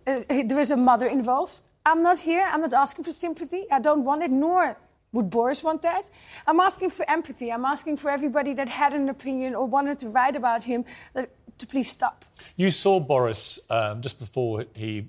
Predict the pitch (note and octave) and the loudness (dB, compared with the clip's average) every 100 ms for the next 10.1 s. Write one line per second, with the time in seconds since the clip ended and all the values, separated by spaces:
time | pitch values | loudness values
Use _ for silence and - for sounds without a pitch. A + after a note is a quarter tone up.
0 | _ A#2+ - - G2+ F#2 F#2+ F3 - - | _ -12 -10 -8 -8 -10 -16 -18 -20 -2
1 | B3 A3 - - _ _ _ _ _ _ | 2 2 -2 -20 _ _ _ _ _ _
2 | - - B3 G#3 D#3 - F3 D3 C3+ C#3 | -12 -6 -2 0 0 0 2 2 2 2
3 | C#3 A#2+ G#2 G2+ G#2+ G2+ C3 C3 - - | 2 0 -2 -2 -6 -6 -6 -6 -8 0
4 | E3 D#3 C#3 C3 B2 A#2 C3 E3+ C#3+ A2 | 2 2 -2 -6 -4 -2 4 4 4 -4
5 | - D3+ B2+ - C#3+ C#3+ - G#2+ F#2+ F#2 | -6 -4 -4 -2 -2 -2 -2 -4 -4 -10
6 | G2+ - A2+ A#2+ - - C3 A#2 A2 A2 | -16 -10 -6 -6 -6 -2 -2 -2 -4 -4
7 | A2 G2+ G2+ _ _ A2+ A2 A#2+ A2+ - | -4 -6 -8 _ _ -6 -4 -2 -4 -4
8 | A#2+ A2 G#2 - C#3 - A#2 A2+ A#2 A2 | -4 -4 -6 -4 -4 -4 -8 -8 -6 -6
9 | A#2+ - _ - A#2+ - A#2 C#3+ C3 G2 | -8 -16 _ -8 -8 -6 0 2 2 -2
10 | G2+ | -10